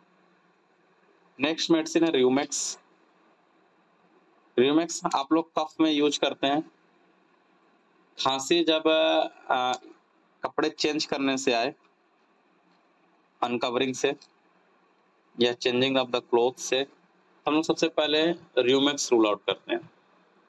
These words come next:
ठीक है। गले में गुदगुदी सी लगती है इनको, larynx वाले रीजन में, उसके वजह से खांसी आने लगता है, ठीक है। गले में dryness होती है, trachea में dryness होती है,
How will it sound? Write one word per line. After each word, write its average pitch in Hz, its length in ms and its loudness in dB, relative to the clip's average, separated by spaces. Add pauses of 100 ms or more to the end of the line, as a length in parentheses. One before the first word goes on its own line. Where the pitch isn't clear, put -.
(1000)
ठीक 151 240 -2
है। - 220 -4 (440)
गले 143 340 0
में 185 320 2
गुदगुदी 143 460 2
सी 165 160 2
लगती 127 340 0
है 110 60 4
इनको, 104 320 -2 (220)
larynx 127 440 0
वाले 123 180 0
रीजन 104 260 2
में, 107 80 2
उसके 156 260 0
वजह 147 160 0
से 147 140 0
खांसी 135 400 -4
आने 127 200 0
लगता 120 320 -2
है, 135 140 -4 (840)
ठीक 156 240 -2
है। 123 120 -2 (760)
गले 139 260 0
में 165 200 2
dryness 131 460 0
होती 143 200 0
है, 143 60 0
trachea 131 520 -2
में 135 160 0
dryness 120 420 0
होती 120 280 2
है, 131 100 2